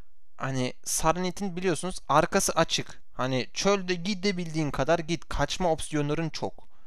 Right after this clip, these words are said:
Hani bir yere yağmaladın mı, birisiyle dövüştün mü? İçinde hani çıkamasan bile içinde dolaşabilirsin sürekli yakalanmadan eğer biraz hızlıysan.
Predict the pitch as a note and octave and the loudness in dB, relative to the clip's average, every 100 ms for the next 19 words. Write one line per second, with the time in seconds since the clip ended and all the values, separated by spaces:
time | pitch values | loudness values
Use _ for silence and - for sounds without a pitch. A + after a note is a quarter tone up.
0 | - - - - G#2+ A2 C3 C#3+ C#3 C3 | -8 -8 -8 -8 -6 0 2 4 6 6
1 | C3 C#3 C#3 E3+ C#3+ A2+ A#2 A2+ - A#2 | 6 4 4 2 0 0 0 0 0 -2
2 | A2+ A#2+ - F#3+ C#3+ G#2 - - - - | -2 -2 -2 -2 -2 -2 -6 -8 -8 -8
3 | - - - - - - - - - C#3 | -8 -8 -8 -8 -8 -8 -8 -8 -4 -2
4 | - F3+ F3 E3+ E3 C#3+ - - G3 E3 | 0 2 4 4 4 2 0 2 4 4
5 | C#3 A#2+ B2+ F3 D#3 - F3+ D#3+ C#3 D3 | 4 2 2 0 0 0 0 2 4 4
6 | C#3 D#3 D3+ C#3+ C3 A2+ B2 G#2+ - A2+ | 4 2 0 -2 -2 -4 -4 -6 -4 -4
7 | G#2 B2+ A#2 F#2+ - - - G#2+ G#2+ A2 | -4 -2 -4 -4 -4 -6 -4 -4 -2 -2
8 | G#2+ - A#2 A2+ G#2 - - | -2 -2 -4 -2 -4 -4 -6